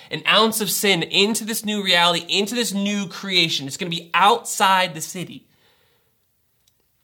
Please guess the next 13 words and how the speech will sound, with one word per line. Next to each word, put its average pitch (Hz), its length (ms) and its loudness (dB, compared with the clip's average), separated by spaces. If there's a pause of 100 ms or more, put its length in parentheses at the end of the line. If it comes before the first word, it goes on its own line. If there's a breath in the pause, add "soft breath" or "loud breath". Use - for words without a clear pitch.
(720 soft breath)
But 151 160 -10
the 160 100 -6
beauty 175 640 -2
of 156 140 -2
this 143 160 -6
story 156 580 -6
is 131 120 -10
this 135 180 -8
recreation, 147 840 -6
this 131 220 -8
restoration, 135 1200 -6 (420 loud breath)
that 156 220 0
this, 147 260 -6